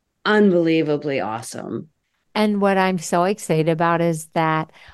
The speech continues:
Speaker 2: I'll let you in on something that Missy and then m-,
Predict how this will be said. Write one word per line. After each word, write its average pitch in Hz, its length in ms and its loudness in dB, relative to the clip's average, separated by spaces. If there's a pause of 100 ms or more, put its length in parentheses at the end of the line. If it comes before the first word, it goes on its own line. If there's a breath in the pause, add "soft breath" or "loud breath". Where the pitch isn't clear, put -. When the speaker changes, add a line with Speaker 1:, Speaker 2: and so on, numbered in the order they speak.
Speaker 2:
I'll 165 220 2
let 165 280 -2 (140)
you 160 220 2
in 156 180 0
on 151 240 -2
something 160 880 -2
that 156 420 -2 (320 soft breath)
Missy 196 960 2 (160)
and 175 180 0
then 160 460 0 (220)
m-, 156 160 -10